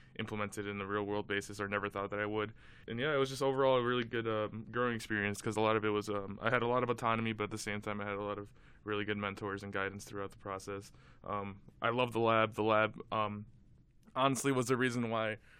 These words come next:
I, uh, I continued, uh, my desire to pursue graduate school. Uh, the whole environment of the lab that I work in was amazing. Um, the, the two people that come to mind right away, or actually three, uh, Miguel Sotelo, which is my,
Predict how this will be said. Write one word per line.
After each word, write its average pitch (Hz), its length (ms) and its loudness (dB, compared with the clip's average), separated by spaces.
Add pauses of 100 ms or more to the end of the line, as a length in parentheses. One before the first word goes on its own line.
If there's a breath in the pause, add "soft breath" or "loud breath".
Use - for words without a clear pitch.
(160 loud breath)
I, 113 200 8
uh, 107 300 6 (180)
I 120 100 4
continued, 127 500 -4
uh, 110 200 -2
my 110 100 0
desire 117 440 4
to 110 120 -8
pursue 110 280 0
graduate 104 380 -4
school. 104 380 -8
Uh, 101 160 -8
the 104 100 -10
whole 113 180 -6
environment 110 520 -4
of 104 220 -4 (360 soft breath)
the 107 80 -8
lab 110 200 -2
that 104 80 -2
I 107 40 0
work 104 240 -4
in 104 100 -6
was 98 120 -8
amazing. 101 640 -8
Um, 98 280 -12 (640 soft breath)
the, 104 400 2
the 113 80 -6
two 120 160 -6
people 113 300 0
that 107 100 -2
come 113 140 0
to 113 40 2
mind 110 220 6
right 107 120 8
away, 107 380 4
or 113 220 6
actually 127 300 2
three, 107 400 0 (240 loud breath)
uh, 104 180 6
Miguel 107 300 4
Sotelo, 110 420 4
which 104 160 -2
is 104 100 -10
my, 101 120 -2